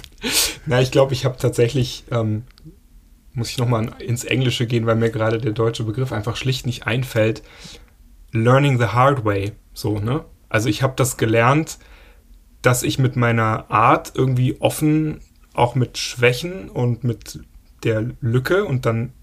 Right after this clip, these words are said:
eben dem Mut zur Lücke umzugehen, ja nicht immer everybody's darling gewesen bin, sondern das ist ja schon eine harte Zeit gewesen auch. Also wie gesagt, ich bin sechsundvierzig,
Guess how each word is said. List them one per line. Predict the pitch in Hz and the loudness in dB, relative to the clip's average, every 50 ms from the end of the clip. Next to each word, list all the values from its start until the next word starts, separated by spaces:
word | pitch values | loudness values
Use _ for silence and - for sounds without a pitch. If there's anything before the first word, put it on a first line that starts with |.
| - | -6
eben | - 120 113 117 | -4 -2 -2 0
dem | 117 117 113 | 0 0 0
Mut | 113 123 151 151 - | 2 2 0 0 2
zur | - 160 143 | 2 4 4
Lücke | 151 151 151 - | 4 4 2 2
umzugehen, | - - 147 151 151 - 160 151 151 151 151 151 165 160 - - - - - - - - - _ _ _ _ | 0 2 2 2 0 0 -2 2 4 6 6 6 4 2 -4 -14 -20 -20 -20 -20 -20 -20 -20 _ _ _ _
ja | - 131 123 123 127 | 0 2 4 6 8
nicht | 143 156 151 - - - - _ _ _ - | 8 6 6 4 0 -10 -14 _ _ _ 4
immer | - 160 165 143 131 120 113 117 139 - - _ _ _ _ _ - - | 4 6 6 6 6 4 4 2 0 -4 -8 _ _ _ _ _ -12 -6
everybody's | - 127 113 120 110 104 117 110 110 110 104 - | -4 -2 0 0 0 2 2 2 2 0 -2 0
darling | - 139 147 165 151 123 117 117 113 - - - | 2 4 4 4 4 2 0 -2 -4 -8 -8 -6
gewesen | - 117 110 120 117 110 107 117 107 | -6 -2 0 0 0 0 0 0 0
bin, | 117 117 117 113 | 0 0 0 0
sondern | 113 113 110 110 107 | 0 -2 -2 -2 -2
das | 123 113 - - | -2 -2 -2 -4
ist | 104 - - | -4 -2 2
ja | 139 123 | 2 2
schon | 113 - - 139 143 156 160 151 147 - - | 2 0 0 0 0 0 0 0 -2 -2 0
eine | 123 120 113 110 | 0 0 0 2
harte | 135 135 135 127 127 120 113 120 123 - - - | 2 0 0 0 0 0 0 0 -2 -8 -12 -8
Zeit | - 180 185 - - - | -4 -4 -4 -4 -4 -6
gewesen | - 117 117 - 120 123 127 | -6 -6 -6 -8 -8 -8 -8
auch. | 110 - - 123 123 - - - - | -6 -6 -6 -8 -8 -10 -16 -4 0
Also | 123 117 110 107 113 110 107 147 | 2 2 4 4 2 -2 -2 -2
wie | 139 | -2
gesagt, | 120 117 156 147 | 0 0 0 0
ich | - - | -2 -2
bin | - 117 113 | -2 0 0
sechsundvierzig, | 127 123 - - 117 - - 127 123 127 - 160 160 - - | 0 0 -2 -2 -4 -2 -2 -2 -2 0 0 0 -2 -2 -4